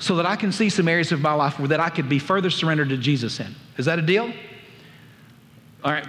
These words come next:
three of us are gonna do it. That's good. The rest of you are gonna miss the rapture, and it's your own fault. So,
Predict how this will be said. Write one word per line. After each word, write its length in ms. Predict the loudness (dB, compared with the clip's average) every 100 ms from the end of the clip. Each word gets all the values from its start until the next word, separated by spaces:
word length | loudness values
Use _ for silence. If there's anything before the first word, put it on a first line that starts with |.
| -8
three 220 | 2 4
of 80 | 4
us 160 | 2 0
are 60 |
gonna 180 | 2 4
do 140 | 4 2
it. 100 | 0
That's 180 | -4
good. 280 | 0 0 0 -6 -14 -16 -16 -16 -16 -14 -14 -14 -14 -12 -2
The 160 | 0
rest 260 | 2 0 -2
of 120 | -2
you 140 | 0 2
are 20 |
gonna 140 | 2
miss 180 | 0 0
the 100 | 2
rapture, 360 | 2 0 0 0
and 100 | 0
it's 100 | 2
your 140 | 2
own 140 | 2
fault. 340 | 0 0 0 -2 -10 -12 -12 -10 -8 -6
So, 380 | -2 0 0